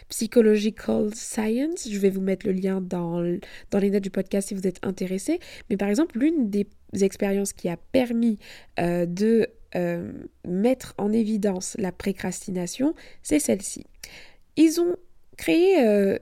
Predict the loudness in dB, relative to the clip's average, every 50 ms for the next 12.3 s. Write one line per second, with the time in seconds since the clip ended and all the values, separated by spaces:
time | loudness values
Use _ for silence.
0 | -2 -2 0 2 2 0 0 -2 -4 -2 0 0 -2 0 0 0 0 0 0 0
1 | 0 0 0 0 -2 -2 -4 -8 -8 -6 -4 -2 -2 -2 -4 -6 -8 -8 -2 2
2 | 2 4 4 4 4 4 2 2 2 4 4 4 4 4 2 2 2 0 0 0
3 | 0 2 2 0 0 0 -4 -10 -12 -14 -16 _ -20 -20 -18 -18 -20 -20 -20 -8
4 | 0 2 2 4 4 4 4 4 4 2 2 2 2 0 0 0 0 0 0 0
5 | 0 0 0 -2 -2 -4 -2 0 0 0 0 -2 -2 -4 -6 -6 -4 -4 -6 -6
6 | -6 -4 -2 0 0 0 -2 _ -10 -8 -8 -6 -4 -4 -4 -4 0 2 2 2
7 | 2 0 -6 -16 -10 -4 -2 0 0 0 0 0 -2 0 2 2 2 2 2 2
8 | 0 0 2 2 2 0 -2 -4 -4 -6 -6 -6 -2 0 0 0 0 0 0 0
9 | 0 0 -2 -4 -6 -8 -8 -8 -10 -12 -12 -14 -16 -18 -20 -18 -18 -18 -14 -4
10 | 2 4 6 6 6 6 6 6 4 4 2 2 0 -2 0 2 2 2 4 4
11 | 4 2 2 2 -2 -4 0 2 4 2 4 2 0 2 2 2 2 2 0 -2
12 | -4 -4 -4 -4 -4